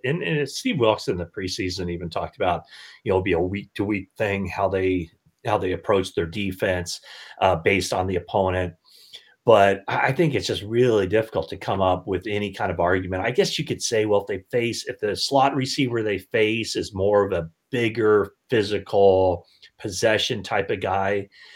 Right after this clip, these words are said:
maybe that suits Oliver better in that nickelback role. But, you know, Am-, uh,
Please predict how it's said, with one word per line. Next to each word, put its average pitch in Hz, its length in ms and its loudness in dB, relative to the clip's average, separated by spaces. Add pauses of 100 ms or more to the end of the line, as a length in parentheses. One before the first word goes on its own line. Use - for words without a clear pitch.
(220)
maybe 101 320 0
that 98 260 0
suits 104 420 -2
Oliver 104 680 2 (280)
better 104 420 2
in 101 180 -6
that 92 120 -4
nickelback 95 580 0
role. 95 460 0 (840)
But, 101 380 4 (360)
you 120 100 -2
know, 110 100 -4
Am-, 143 340 -2
uh, 92 300 0